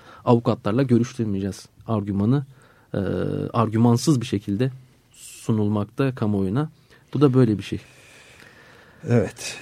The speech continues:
Speaker 2: diğeri işte gidiyor kebap partilerinde günlü gün ediyor diye eski söyleminde de ısrarcı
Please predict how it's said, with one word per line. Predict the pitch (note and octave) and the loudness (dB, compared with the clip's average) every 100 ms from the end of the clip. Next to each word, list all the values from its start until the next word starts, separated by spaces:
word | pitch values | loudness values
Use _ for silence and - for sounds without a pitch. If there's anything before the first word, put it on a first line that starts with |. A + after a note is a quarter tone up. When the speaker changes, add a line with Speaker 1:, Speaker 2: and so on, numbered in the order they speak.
| - | -6
Speaker 2:
diğeri | A2+ B2+ G#2+ A2 A#2+ | 4 4 4 2 0
işte | G2+ - C3 | -2 0 0
gidiyor | A2 G#2+ G#2 G2+ C3 | 2 -2 0 2 0
kebap | B2+ G#2+ A2+ G#2+ | 0 2 2 0
partilerinde | G#2+ F#2+ G2+ G2+ G2+ B2+ | -4 -4 -4 -2 2 2
günlü | B2 A2 A2+ | 4 2 2
gün | A2 A#2 | 4 2
ediyor | G#2+ G2 G2+ F#2 | 2 -2 -4 -2
diye | A2+ C3+ | 0 0
eski | G2+ - B2 | 0 -6 -6
söyleminde | A#2 G#2 F#2+ F#2 G2 G2+ F#2 | -2 0 0 -2 0 0 0
de | F#2 | -2
ısrarcı | F2+ - G#2 F#2+ F2+ - | -4 -4 -2 -2 -4 -10